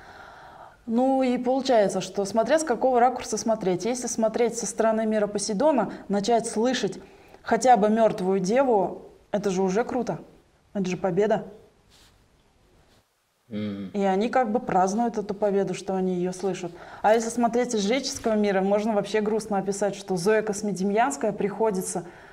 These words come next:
Speaker 1: ей идти на смерть, чтобы ее услышали и победили в войне.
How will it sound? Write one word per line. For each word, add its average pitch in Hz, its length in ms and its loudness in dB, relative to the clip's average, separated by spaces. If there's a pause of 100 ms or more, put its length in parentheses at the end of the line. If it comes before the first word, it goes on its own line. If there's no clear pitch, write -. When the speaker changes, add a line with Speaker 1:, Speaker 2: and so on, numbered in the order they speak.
(140)
Speaker 1:
ей 214 300 0
идти 214 200 -2
на 190 160 2
смерть, 233 420 0
чтобы 196 360 0
ее 208 160 4
услышали 214 580 0
и 185 200 2
победили 190 480 0
в 202 40 0
войне. 175 340 0